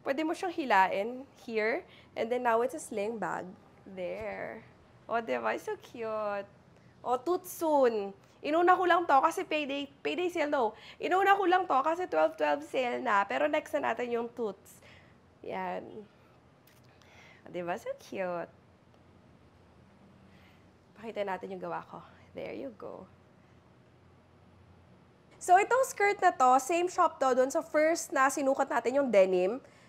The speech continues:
Ah, okay la-, okay naman siya, kaso halos hindi pala kita sa malayo. Color yellow talaga siya, yung mga flowers niya.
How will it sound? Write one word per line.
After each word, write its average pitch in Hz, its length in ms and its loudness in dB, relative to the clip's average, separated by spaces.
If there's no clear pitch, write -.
Ah, 247 320 8
okay 370 320 10
la-, 403 240 2
okay 370 160 6
naman 370 240 2
siya, - 320 6
kaso 302 240 4
halos 359 400 8
hindi 330 240 4
pala 339 240 2
kita 294 400 0
sa 320 80 0
malayo. 208 640 4
Color 392 240 6
yellow 349 400 4
talaga 294 240 2
siya, 247 320 2
yung 262 80 2
mga 254 160 4
flowers 202 560 10
niya. 156 320 4